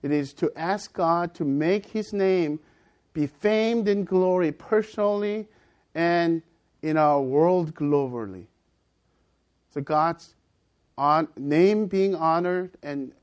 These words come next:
hallowed is not only about my personal life only, but in our city, in our church, in our nation, in every part and ethnic group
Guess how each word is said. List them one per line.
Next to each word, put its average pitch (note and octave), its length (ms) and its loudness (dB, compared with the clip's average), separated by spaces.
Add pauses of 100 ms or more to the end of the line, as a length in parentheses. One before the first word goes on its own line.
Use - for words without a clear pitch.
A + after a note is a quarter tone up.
(1040)
hallowed F#3+ 560 -2 (340)
is C#3 160 -12
not E3+ 200 0
only F#3 180 0
about C3 220 -4
my C3 160 -4
personal F#3 520 -10
life C3+ 340 -6
only, F#3 360 -8 (640)
but F#3+ 140 -2
in A3 120 4
our A3 220 4
city, G3 520 -4 (760)
in F3+ 100 0
our A3+ 240 4
church, - 600 -12 (2500)
in D#3+ 100 0
our G#3 200 4
nation, A3 560 -2 (1500)
in F3 160 0
every G#3 360 2
part G#3 680 0
and E3+ 260 -6
ethnic F#3+ 500 -6
group F3 280 -2